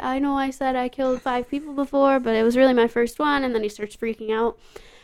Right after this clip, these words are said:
And then Clint Eastwood, um,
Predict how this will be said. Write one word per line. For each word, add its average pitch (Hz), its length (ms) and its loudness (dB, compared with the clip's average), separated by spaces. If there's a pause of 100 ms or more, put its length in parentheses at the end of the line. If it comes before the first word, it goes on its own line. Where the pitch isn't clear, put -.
(140)
And 247 260 2
then 240 340 2
Clint 269 280 -4
Eastwood, 247 760 0 (800)
um, 233 600 2